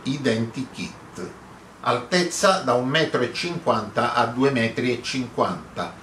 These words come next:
corpo lievemente affusolato e molto più grande di un normale essere umano. Segni particolari: probabile presenza di una pelliccia di colore grigio scuro,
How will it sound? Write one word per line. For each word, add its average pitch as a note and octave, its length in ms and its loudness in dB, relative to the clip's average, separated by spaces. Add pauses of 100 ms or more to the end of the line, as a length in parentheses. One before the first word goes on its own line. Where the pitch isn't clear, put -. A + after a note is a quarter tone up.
(420)
corpo C#3 520 4
lievemente A#2+ 760 4
affusolato A#2 960 2
e A2+ 80 0
molto B2 460 0
più D3+ 260 -6
grande A2+ 580 4
di A2 60 -2
un A2+ 160 2
normale A2 600 2
essere G#2 400 0
umano. F2 680 -2 (460)
Segni D3 480 2
particolari: A#2 1040 2
probabile C3 680 4
presenza C3 640 2
di A#2 120 0
una A#2 220 4
pelliccia B2+ 680 0
di A2+ 180 -6
colore A#2+ 500 4
grigio C3 460 0
scuro, F2+ 760 -4